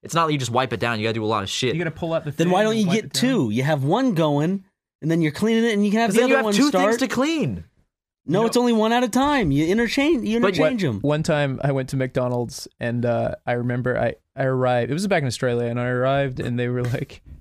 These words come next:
Speaker 2: was like, "Can I get a, um, can I get a, what, what's the breakfast thing? I'm trying to remember." Uh,
Speaker 1: McMuffin?
Speaker 2: McMuffin, yeah. "Can I get a, Mc-, a sausage McMuffin and a, uh,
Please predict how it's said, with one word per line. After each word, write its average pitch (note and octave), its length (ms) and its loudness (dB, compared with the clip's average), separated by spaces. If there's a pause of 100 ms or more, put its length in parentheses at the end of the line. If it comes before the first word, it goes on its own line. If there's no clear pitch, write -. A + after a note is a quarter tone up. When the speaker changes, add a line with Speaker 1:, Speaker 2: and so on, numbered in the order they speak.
(140)
Speaker 2:
was C3+ 100 -8
like, C3+ 100 -4
"Can D3 120 -4
I E3 60 0
get F3+ 200 0
a, C3+ 360 0 (100)
um, A#2+ 560 -4
can C#3+ 120 -8
I - 20 -6
get D#3+ 160 -4
a, C3+ 140 -4
what, C#3 140 -4
what's D#3+ 160 -8
the C#3+ 80 -12
breakfast C3+ 460 -8
thing? D#3+ 140 -6
I'm D3+ 80 -4
trying C#3 160 -6
to C3 60 -6
remember." A#2+ 360 -4
Uh, A#2+ 160 -2 (140)
Speaker 1:
McMuffin? A2+ 320 -2
Speaker 2:
McMuffin, F3 420 -2
yeah. C#3+ 120 -4
"Can D#3+ 100 -4
I F3+ 60 -2
get F3 100 -2
a, E3+ 40 -2
Mc-, D#3+ 140 -4
a - 40 -6
sausage D3 280 -4
McMuffin C3+ 560 -4
and A#2+ 280 -4
a, A#2 340 -2
uh, A2+ 240 -4